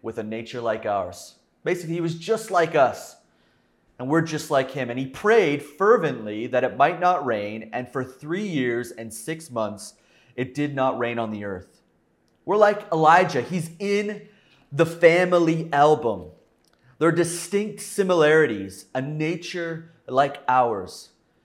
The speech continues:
Elijah was a, a, a paradigm prophet in the, in the Old Testament, not because he wrote anything. He didn't write,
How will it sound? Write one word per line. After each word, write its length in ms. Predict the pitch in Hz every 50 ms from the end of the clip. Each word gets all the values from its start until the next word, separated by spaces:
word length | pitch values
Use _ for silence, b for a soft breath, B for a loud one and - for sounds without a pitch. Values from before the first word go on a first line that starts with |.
| _ _ _ _ _ _ _ _ _ _ _ _ _ _ _ _ -
Elijah 440 | 143 160 165 180 196 190 208 196 165
was 200 | 156 160 156 147
a, 320 | 131 123 117 113 - - -
a, 300 | 120 117 - - - 139
a 40 | -
paradigm 680 | - - 185 190 202 220 220 202 190 175 165 160 160
prophet 460 | - - 147 139 147 143 - 147 127
in 140 | 127 120 120
the, 180 | 117 117 113 113 _ -
in 120 | 123 120
the 120 | 117 113 113
Old 200 | 113 113 113 -
Testament, 540 | 123 113 107 - - 92 101 98 85 - _
not 200 | 110 147 190 -
because 220 | 262 254 240 202 175
he 60 | 160
wrote 360 | 135 131 139 139 143 160 151
anything. 340 | 151 147 147 - 160 147 147
He 80 | 139
didn't 220 | 135 156 165 170 156
write, 260 | 147 143 147 -